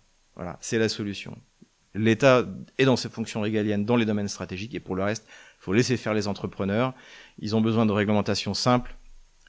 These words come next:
et, euh, d'argent pas cher. Ça, il y a encore du, du boulot à faire, euh, côté russe, mais c'est, mais c'est un autre sujet. Passons maintenant au domaine politico-stratégique. La première information intéressante qu'on a eue, c'est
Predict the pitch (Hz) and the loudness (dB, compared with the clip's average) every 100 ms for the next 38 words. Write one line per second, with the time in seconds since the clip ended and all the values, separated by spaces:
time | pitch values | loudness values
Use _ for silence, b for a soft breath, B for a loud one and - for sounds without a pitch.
0 | - 110 117 98 98 92 113 107 117 113 | -2 0 0 0 -2 2 2 2 0 -2
1 | 95 123 127 127 - 123 110 101 113 95 | 0 4 4 2 0 0 2 0 -4 -8
2 | 85 82 - - 123 107 107 101 - 101 | -10 -10 -8 -8 -6 -2 -2 -2 -4 -6
3 | 90 87 B B - - 110 92 90 120 | -6 -10 B B -14 -8 -6 -2 -2 -2
4 | - 95 95 87 B B B 92 - 107 | -4 -6 -6 -8 B B B -8 -4 -2
5 | 120 - 101 - 107 143 156 B B - | -2 -4 -8 -2 2 2 0 B B -6
6 | - 147 151 143 143 135 120 131 131 123 | -2 0 2 2 2 0 2 2 0 -2
7 | 113 110 104 110 - 104 110 151 170 98 | -4 -6 -6 -4 -2 -4 -2 -4 -2 -4
8 | - 131 135 120 104 113 107 107 - 113 | 0 0 2 2 0 -2 -2 -4 -4 -4
9 | 101 98 95 120 110 107 98 110 151 147 | -2 -4 -2 -4 -4 -4 -2 -2 -2 -6
10 | B 131 - - 131 143 | B -20 -6 2 4 2